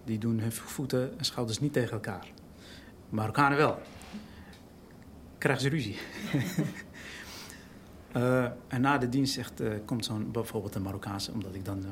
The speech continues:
van Marokkaanse oorsprong ben, komt zo'n Marokkaanse gedetineerde. Hij zegt, "Ja, dat is niet goed wat hij heeft gedaan, hè?" En dan is het mijn taak om <laughs> daar de middenweg in te, in te, in te zoeken. Maar het is helemaal niet verplicht om naast hem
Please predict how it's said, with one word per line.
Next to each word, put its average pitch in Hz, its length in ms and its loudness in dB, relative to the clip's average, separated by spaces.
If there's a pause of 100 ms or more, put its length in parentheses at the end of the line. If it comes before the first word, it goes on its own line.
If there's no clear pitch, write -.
(120)
van 101 100 -6
Marokkaanse 101 400 -2
oorsprong 135 400 2 (100)
ben, 123 460 0
komt 104 180 -4
zo'n 113 120 -2
Marokkaanse 104 420 -2
gedetineerde. 131 540 -2
Hij 156 100 -10
zegt, 180 140 -8
"Ja, 151 160 -6
dat 147 120 -4
is 127 100 0
niet 139 80 4
goed 202 160 2
wat 185 140 -2
hij 147 100 0
heeft 120 160 2
gedaan, 104 280 -2
hè?" 156 60 2
En 214 140 -2 (1040)
dan 113 160 0
is 127 80 4
het 123 100 -2
mijn 180 220 6
taak 165 320 6
om 143 80 6 (200)
<laughs> 123 160 4
daar 139 160 6
de 131 80 4
middenweg 151 460 10
in 139 100 4
te, 139 200 6
in 139 120 4
te, 131 100 2
in 135 160 4
te 120 120 2
zoeken. 147 300 4 (400)
Maar 214 100 2
het - 20 -4
is - 100 -4
helemaal 185 220 4
niet 151 160 2
verplicht - 640 0
om 101 160 0
naast 101 220 -6
hem 104 120 -6